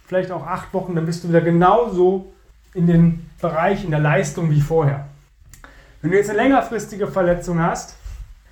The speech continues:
wirst du natürlich mehr Kraft- und Ausdauerdefizite aufgebaut haben. Wenn du eine längere Zeit gar nichts gemacht hast,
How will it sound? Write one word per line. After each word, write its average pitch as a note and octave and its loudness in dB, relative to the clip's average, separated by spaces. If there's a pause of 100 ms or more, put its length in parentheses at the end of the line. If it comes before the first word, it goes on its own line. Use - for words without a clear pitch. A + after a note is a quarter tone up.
(280)
wirst D3 -2
du F3+ 0
natürlich F3+ -2
mehr F3+ 4 (320)
Kraft- F3+ -4
und D3+ -8
Ausdauerdefizite E3 -4
aufgebaut A#2+ -8
haben. A2+ -10
Wenn C#3 -2
du D#3+ -2
eine E3+ 0
längere G#3 -2
Zeit E3+ -4
gar F#3 2
nichts - -6
gemacht C#3+ -6
hast, G3+ -6